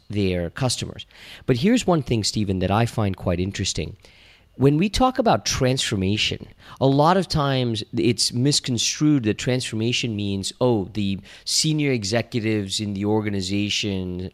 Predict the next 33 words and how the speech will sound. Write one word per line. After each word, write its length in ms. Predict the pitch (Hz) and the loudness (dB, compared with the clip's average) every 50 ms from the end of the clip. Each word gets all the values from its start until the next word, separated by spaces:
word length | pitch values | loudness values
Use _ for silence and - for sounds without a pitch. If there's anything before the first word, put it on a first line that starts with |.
| _ | _
have 400 | - - 107 107 104 101 - - | -10 -4 -2 0 0 -2 -4 -8
to 300 | - - 104 98 98 95 | -8 -6 -4 -4 -4 -4
move 360 | 85 101 107 113 117 113 101 104 | -4 -2 -2 0 0 0 -2 -4
a 80 | 98 | -6
corp 360 | - - 107 98 92 - - | -4 -2 -2 -2 -2 -4 -6
company 340 | - 110 98 - - 95 95 | -4 -4 -2 -2 -2 -2 -2
in 100 | 92 90 | -2 -2
a 40 | 87 | -2
particular 420 | - 98 - - 95 - 90 85 | -4 -4 -4 -4 -6 -4 -6 -6
way. 240 | 82 85 82 76 - - _ - - _ - - - - - - _ _ _ | -4 -4 -4 -6 -6 -8 _ -20 -20 _ -20 -20 -20 -20 -20 -20 _ _ _
It's 160 | - - - | -4 -2 0
actually 420 | 156 175 226 - - - 165 117 | 0 0 2 2 4 4 4 2
much 340 | 101 98 113 123 - - - | 2 2 2 2 0 0 0
more 100 | 127 117 | 0 0
about 320 | 104 - 101 95 95 - - - _ _ _ - | 2 2 2 2 2 0 -4 -14 _ _ _ -4
execution, 800 | 165 - - - - 143 - - - - 76 64 - - - - - - - _ - _ _ 110 | -4 0 2 2 2 2 0 -2 -2 -2 0 0 0 0 -2 -4 -10 -20 -20 _ -20 _ _ 2
right? 140 | 117 127 127 - - - - | 2 2 2 -2 -12 -18 -10
How 280 | - - 143 156 175 208 | -6 -2 0 4 4 4
do 120 | 214 240 | 4 4
we 260 | 214 185 175 156 120 - _ _ _ | 2 2 2 0 0 -4 _ _ _
execute 760 | 160 160 - - - - 175 - - - - 101 85 - - - _ | -4 -2 0 0 2 2 2 0 0 -2 0 0 -2 -2 -8 -12 _
with 280 | 113 107 123 143 143 - - - 120 | 0 4 6 6 6 4 -2 -2 -2
this 200 | 123 - - - | 0 0 0 -2
new 220 | 117 123 135 143 | 0 2 2 2
capability 760 | 139 - - 147 127 - - 104 - 107 107 110 110 104 104 98 | 0 0 -2 -2 -2 -2 -4 -4 0 2 2 4 4 2 2 0
and 80 | 92 | 0
this 160 | 92 90 - 107 | -2 -4 -2 -2
new 140 | 107 113 | -2 -2
technology 600 | 107 - 110 95 - 104 95 95 98 101 95 101 98 | -2 -2 -4 -6 -4 -4 -4 -2 -2 -2 -2 -4 -4
that 100 | 90 92 | -4 -4
we 140 | 85 87 90 | -4 -6 -6
have 380 | 90 101 110 120 123 117 107 - | -6 -4 -2 -2 0 -2 -2 -2
access 460 | - 101 123 - - - 135 113 | -2 -4 -2 -2 -2 -2 -2 -4